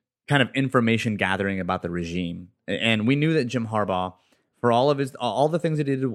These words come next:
that he did well, one of the things that we didn't like was that he seemed to generally prefer the vet over the rookie.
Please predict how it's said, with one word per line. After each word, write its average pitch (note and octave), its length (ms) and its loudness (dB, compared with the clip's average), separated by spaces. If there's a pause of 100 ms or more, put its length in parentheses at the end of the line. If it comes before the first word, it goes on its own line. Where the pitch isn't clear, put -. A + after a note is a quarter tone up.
(120)
that G#2+ 180 2
he C3 160 -2
did A#2+ 200 2
well, E2+ 440 -2 (360)
one A#2 220 2
of D3 140 2
the C3+ 60 -16
things C3+ 280 0
that A2+ 120 0
we A2 80 0
didn't C#3 300 4
like G2 220 -4
was G2+ 140 -2
that G#2 120 0
he A2 120 -4
seemed A#2+ 340 -2
to A2 80 0
generally A#2 540 0
prefer G2 800 -2 (280)
the G2+ 120 0
vet G#2+ 240 2
over F#2+ 240 -2
the F2+ 100 -2
rookie. - 420 -10